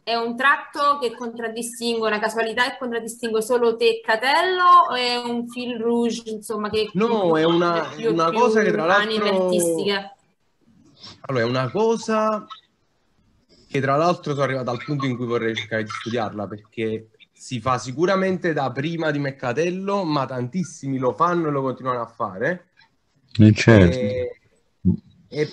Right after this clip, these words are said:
Speaker 2: probabilmente ha un'origine nella, nel dipinto del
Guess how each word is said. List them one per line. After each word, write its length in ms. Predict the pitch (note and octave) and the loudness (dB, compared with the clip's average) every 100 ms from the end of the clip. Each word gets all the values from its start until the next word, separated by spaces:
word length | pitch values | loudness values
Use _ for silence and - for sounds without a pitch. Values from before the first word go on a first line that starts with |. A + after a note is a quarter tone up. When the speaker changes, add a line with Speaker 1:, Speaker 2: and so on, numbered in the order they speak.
| - | -2
Speaker 2:
probabilmente 1400 | E3 D#3 A#3+ A3+ G3 G#3+ G3+ G#3 A3+ A3 G3 - F3+ F3 | 0 2 2 0 -2 -4 -2 -2 0 0 -2 -2 0 0
ha 300 | E3+ D#3+ D#3+ | 0 0 0
un'origine 1400 | D#3+ D#3+ D#3+ D#3+ D#3+ D#3+ G3+ F3+ D#3+ F#3+ F#3 F3+ F3 E3+ | -2 -2 -4 -4 -2 -4 -4 -8 -10 -6 -4 0 0 0
nella, 960 | E3 D#3+ D#3+ D#3 D3+ D3 D3 C#3+ C#3 D3 | 0 0 0 0 2 2 0 -4 -6 -6
nel 360 | D3 C#3+ C3+ | -6 -8 -10
dipinto 640 | C3+ C#3 F3 F3+ F3 F3+ F3 | -16 -14 -10 -8 -8 -6 -4
del 1000 | E3 D#3 C#3 D3 D3+ D3 D3 C#3+ C#3 | -6 -10 -14 -14 -10 -10 -8 -10 -10